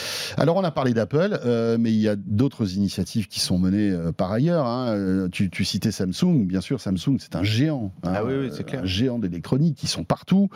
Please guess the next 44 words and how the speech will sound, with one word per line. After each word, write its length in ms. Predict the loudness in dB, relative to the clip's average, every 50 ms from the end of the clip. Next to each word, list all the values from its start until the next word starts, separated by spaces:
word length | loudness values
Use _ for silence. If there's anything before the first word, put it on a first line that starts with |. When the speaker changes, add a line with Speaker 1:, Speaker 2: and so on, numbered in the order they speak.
| -8 -12 -10 -8 -8 -2 0 2
Speaker 1:
Euh, 720 | 2 4 4 4 4 4 4 2 2 2 2 2 0 0 2 2
et, 320 | 4 4 4 2 0 0 2
euh, 560 | 2 2 4 4 4 2 2 2 2 2 0 -2 -4 -10 -20 -20 -20 _ 0
tiens, 180 | 2 2 2
on 60 | 2 2
a, 80 | -2 -2 -2
on 140 | 0 0 0
avait 180 | 0 0 0 0
vu 360 | 0 0 0 2 2 2 2
un, 240 | 2 0 0 0 0
un 180 | 0 0 -2 -2
petit 280 | -2 -2 -4 -2 0
appareil, 420 | 0 0 0 0 0 0 0 0 0
une 160 | 0 0 2
télécommande 640 | 2 2 2 2 2 0 0 0 0 0 0 0 0
de 120 | -2 -4
télé, 340 | -2 0 2 2 2 0 -2 _ _ -20 -20 -20 -18 -18 -20 -10 -2 0
euh, 720 | 2 4 4 4 4 2 2 2 2 2 2 2 2 0 0
au 120 | 0 0
C 160 | 0 0 0
E 80 | 2 2
S 100 | 0 0
de 80 | 0
Las 140 | 0 0 0
Vegas 320 | 0 0 0 0 0 0 0
qui 80 | -2 -2
était, 220 | 0 0 0 0
qui 120 | 0 -2
était 120 | -2 0 0
étonnante. 400 | 0 0 0 0 0 0 -2 -2 0
Elle 320 | 0 2 2 2 2 0 0
pouvait, 580 | 0 2 2 4 4 4 4 2 2 0 -2 -6 -10 -16 -18 -18 -18 -12 -4 -2
euh, 500 | 0 2 2 2 2 2 0 0 0 -2 -2
en 100 | -2 -2
fait 180 | 0 -2 -2 -2
se 100 | -2 -2
recharger 640 | 0 0 0 0 -2 -4 -2 0 0 0 2 0 -2 -6 -12 -6 -2
donc 280 | 0 0 0 0 -2
via 380 | -2 0 2 2 4 4 2 2
l'énergie 400 | 2 0 0 0 0 0 0 0
solaire 320 | 0 0 0 0 0 0 0
de 60 | -2
la 120 | -2 -2
pièce. 420 | -2 -2 -2 -4 -4 -8 -12 -16